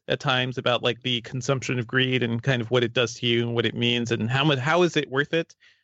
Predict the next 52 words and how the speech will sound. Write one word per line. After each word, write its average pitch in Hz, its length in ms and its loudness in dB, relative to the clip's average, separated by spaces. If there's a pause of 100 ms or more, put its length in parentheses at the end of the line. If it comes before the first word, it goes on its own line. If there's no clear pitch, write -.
(280)
Uh, 127 340 2
it 123 80 -6
kinda 240 180 2
works 160 220 2
for - 140 -6
me 143 260 0
in 135 140 0
all 131 180 4
those 120 260 2
respects. 151 460 0 (540)
Um, 127 680 0 (320)
you 214 140 4
know, 190 160 4
it's 170 220 0
a, 170 100 2 (160)
I, 151 220 2
I - 20 6
really 151 260 2
enjoyed - 240 -10
it, - 180 -18
but 143 200 0
I 131 100 4
can 147 140 -2
certainly 143 280 0
see, 135 160 -2
like, 120 180 0
this 143 180 2
is 117 100 -6
not 113 160 0
a 113 40 -6
perfect 110 340 -8
movie - 300 -10 (220)
at 117 140 0
all. - 280 -2
It's, - 200 -2
uh, 123 60 0
it's 113 200 0
kinda 170 240 2
messy, 139 300 0
it's 127 100 -4
kinda 143 220 0
jumbled, 120 480 -2 (300)
but 139 80 4
as 139 80 0
somebody 139 240 2
who 131 120 -8
really 143 300 0
likes 127 400 0
J 131 220 -2
C 123 160 -10
Chandor's 151 520 -2
stuff, 117 380 -4